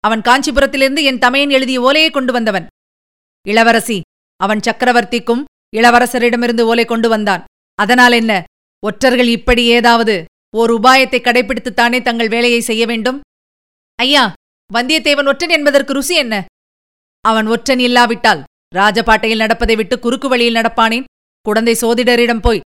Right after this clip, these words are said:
சக்கரவர்த்தியின் ஜாதக பலனை பற்றி கேட்பானேன்?" "சக்கரவர்த்தியின் ஜாதகத்தை பற்றி நான் கூட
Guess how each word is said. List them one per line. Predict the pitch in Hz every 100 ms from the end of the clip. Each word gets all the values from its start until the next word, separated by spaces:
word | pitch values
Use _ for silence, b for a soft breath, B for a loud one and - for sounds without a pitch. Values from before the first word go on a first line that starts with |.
| _ -
சக்கரவர்த்தியின் | 202 185 254 254 254 247 233
ஜாதக | 240 247 247
பலனை | 240 240 240
பற்றி | 240 240 240
கேட்பானேன்?" | 240 240 247 233 262 285 _ _ _ _ _ _ _
"சக்கரவர்த்தியின் | - 226 285 294 294 285 262
ஜாதகத்தை | 269 294 294 269
பற்றி | 269 269 214 - _ 202
நான் | 214 277
கூட | 294